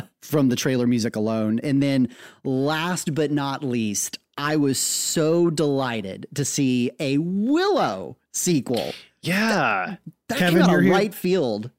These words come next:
Speaker 1: Kevin, you're here in spirit tonight.
Speaker 2: Yeah, Kevin, this
Speaker 1: <laughs>
Speaker 2: one's for you. I, I think Willow was a, uh, very bold movie at the time by Lucasfilm.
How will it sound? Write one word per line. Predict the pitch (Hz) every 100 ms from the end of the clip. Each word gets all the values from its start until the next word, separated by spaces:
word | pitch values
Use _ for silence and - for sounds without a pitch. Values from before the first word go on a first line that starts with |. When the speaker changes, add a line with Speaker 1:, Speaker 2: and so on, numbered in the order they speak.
| _
Speaker 1:
Kevin, | 202 190 196
you're | 190
here | 180 196 180
in | 170
spirit | - 190 175 156
tonight. | 175 160 156 175 - - _ - -
Speaker 2:
Yeah, | 151 135
Kevin, | - 180 185 180
this | 180
Speaker 1:
<laughs> |
Speaker 2:
one's | 180 175 170
for | 160
you. | 147 135 117
I, | 131 139 - _
I | 143 156
think | 170 156 -
Willow | 143 131 151 165 165 165 165 -
was | - 131 127 123 107 -
a, | 131 120 113 107 101 _ _ _ _ _
uh, | 117 110 110
very | 131 151 147
bold | 117 107 143 175 180 196 208 185
movie | 175 214 208 226 214
at | 147 139
the |
time | - 143 143 170 208
by | 175 131
Lucasfilm. | 131 156 202 - 214 247